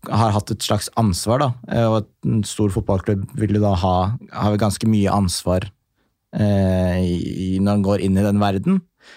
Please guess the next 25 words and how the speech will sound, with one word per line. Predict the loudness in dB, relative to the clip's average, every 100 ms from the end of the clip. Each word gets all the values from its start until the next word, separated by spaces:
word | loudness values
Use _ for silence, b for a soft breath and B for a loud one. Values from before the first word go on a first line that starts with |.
| B
eh, | 0 2
og | 2
hva | 2 2
det | 2
medfører. | 2 0 0 0 -2 -6 b b b b b
Så, | -2 0 2 2 2 2
mm, | 0 0 0 0 -2 -2
så | -2 -2
d-, | -2 -2
der | 0 0
kan | 2
man | 2
jo | 2
også | 0
tolke | 0 -2 -2 -8 -6 -8
hvordan | -4 0 2 2
de | 2
skriver | 2 0 2
i | 0
pressemeldingen | 0 0 2 2
at | 0
de | -2
føler | 0 0 0
et | 0
ansvar | -2 0 0